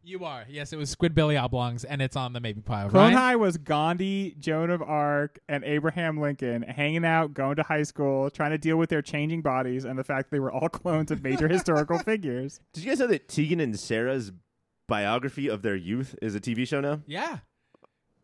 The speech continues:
Speaker 3: I did not know that.
Speaker 1: It's called High School.
Speaker 3: It is called High School, not Clone High.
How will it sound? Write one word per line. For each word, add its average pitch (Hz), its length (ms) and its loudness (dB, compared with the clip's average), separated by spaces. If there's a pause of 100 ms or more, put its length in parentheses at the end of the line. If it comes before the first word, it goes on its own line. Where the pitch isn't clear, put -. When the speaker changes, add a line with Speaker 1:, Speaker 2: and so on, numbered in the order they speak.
Speaker 3:
I 110 120 0
did 117 120 -6
not 131 140 0
know 156 120 4
that. 113 180 2 (100)
Speaker 1:
It's 156 120 -16
called 180 180 0
High 175 200 0
School. 120 520 -4 (160)
Speaker 3:
It 95 140 -10
is 117 120 -8
called 107 160 -4
High 98 140 -2
School, 87 320 -6 (160)
not 127 160 0
Clone 107 220 -2
High. 76 240 -8